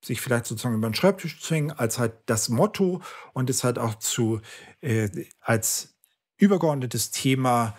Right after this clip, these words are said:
äh, der Entwicklung, der eigenen Entwicklung zu sehen, das ist, glaube ich, eine gute Sache. Ich merke zumindest, dass ich eben an vielen Stellen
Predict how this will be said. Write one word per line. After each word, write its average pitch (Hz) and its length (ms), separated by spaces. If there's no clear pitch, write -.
äh, 113 160
der 113 100
Entwicklung, 151 440
der 131 140
eigenen 120 260
Entwicklung 147 380
zu - 120
sehen, 127 240
das 123 200
ist, - 140
glaube 120 220
ich, - 100
eine 123 100
gute 120 260
Sache. 147 500
Ich 165 220
merke 151 320
zumindest, 127 440
dass 117 160
ich 113 120
eben 117 140
an 117 200
vielen 135 360
Stellen 120 580